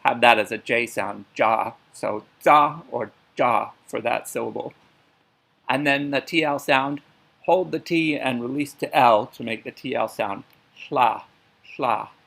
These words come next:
The syllabary song line structure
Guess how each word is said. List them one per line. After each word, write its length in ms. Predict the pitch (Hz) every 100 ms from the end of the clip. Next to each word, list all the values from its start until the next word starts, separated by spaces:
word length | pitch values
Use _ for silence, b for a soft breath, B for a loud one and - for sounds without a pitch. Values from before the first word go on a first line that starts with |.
| _ _ _ _ _ - _ _ _ _ _ _ _ _ _ _ _ _ _ _
The 100 | 139
syllabary 520 | 143 190 190 170 160
song 560 | 151 - 196 190 202 180
line 340 | 156 127 117
structure 680 | 113 - 123 - - 123 127